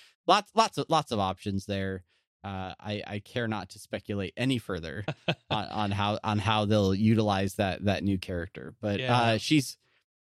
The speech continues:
Speaker 1: she's a fighter, that's for sure.
Speaker 2: Don't they, they, you, you ever think it's <laughs> counterproductive to put all the violent ones together? I messed that line up.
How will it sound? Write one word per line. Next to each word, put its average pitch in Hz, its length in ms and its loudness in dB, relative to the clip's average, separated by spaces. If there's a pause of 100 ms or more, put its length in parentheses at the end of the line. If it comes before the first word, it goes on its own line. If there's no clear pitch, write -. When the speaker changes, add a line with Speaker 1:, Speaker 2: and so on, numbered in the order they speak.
Speaker 1:
she's 135 180 0
a 147 40 -2
fighter, 165 380 2 (640)
that's 110 160 -2
for - 120 -14
sure. 165 280 2 (300)
Speaker 2:
Don't 135 220 -4 (160)
they, 139 300 2 (260)
they, 127 160 4 (440)
you, 139 200 -4
you 151 160 0
ever 160 100 0
think 170 180 0
it's - 280 -2 (140)
<laughs> - 140 -20
counterproductive 139 1080 2
to 110 260 0 (120)
put 135 120 2
all 123 80 2
the 113 80 0
violent 110 240 0
ones 127 160 -2
together? 143 380 -4 (1300)
I - 40 -2
messed 156 200 0
that 156 120 4
line 127 240 4
up. 104 160 -4